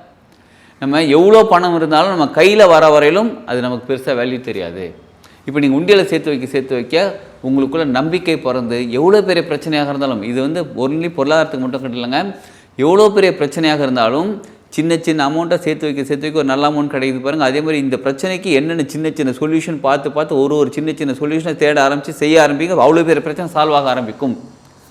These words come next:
சைக்கலாஜிக்கல் ஃபேக்டர், சயின்ஸ், ஆன்மீகம் எல்லாமே சேர்ந்தது தான் இந்த உண்டியல்ல இருக்கக்கூடிய விஷயம். அப்ப இந்த உண்டியல்ல நீங்க ஒரு அமௌண்ட் வெள்ளிக்கிழமை ஸ்டார்ட் பண்ணிடுங்க, புது, புது உண்டியல் வாங்கி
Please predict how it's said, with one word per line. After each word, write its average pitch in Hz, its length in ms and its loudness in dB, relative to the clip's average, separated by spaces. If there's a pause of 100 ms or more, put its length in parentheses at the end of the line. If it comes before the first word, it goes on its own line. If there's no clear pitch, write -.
(160)
சைக்கலாஜிக்கல் 131 600 -2
ஃபேக்டர், 95 320 -10 (1000)
சயின்ஸ், 143 500 0 (540)
ஆன்மீகம் 147 580 -4 (340)
எல்லாமே 165 480 2
சேர்ந்தது 143 500 -2
தான் 196 280 -2 (260)
இந்த 131 240 -2
உண்டியல்ல 170 560 2
இருக்கக்கூடிய 127 460 -4
விஷயம். 107 440 -4 (520)
அப்ப 127 200 -2
இந்த 131 140 0
உண்டியல்ல 190 460 2
நீங்க 180 180 0
ஒரு 139 200 6
அமௌண்ட் 147 360 2 (220)
வெள்ளிக்கிழமை 165 380 6
ஸ்டார்ட் 151 260 2
பண்ணிடுங்க, 110 400 -2 (360)
புது, 156 340 2
புது 156 300 2
உண்டியல் 143 240 2
வாங்கி 185 220 -4